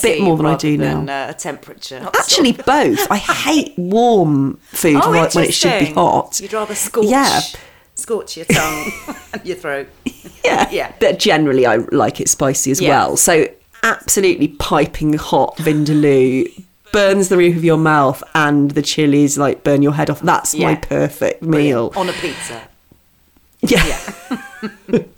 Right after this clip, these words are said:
Speaker 2: With a violinist and a faceless man.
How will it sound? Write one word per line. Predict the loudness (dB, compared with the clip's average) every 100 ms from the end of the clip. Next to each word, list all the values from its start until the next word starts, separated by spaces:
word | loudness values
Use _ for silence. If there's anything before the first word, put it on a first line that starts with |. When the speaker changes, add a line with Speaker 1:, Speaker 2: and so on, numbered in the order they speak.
| _ -20 -20 -14 -2
Speaker 2:
With | 0
a | 0
violinist | 0 0 0 -2 -2 -4 -6 -8 -2 -4 -4 -2
and | 0
a | 0
faceless | -2 0 2 0 -2 -2 0
man. | 0 0 -2 -6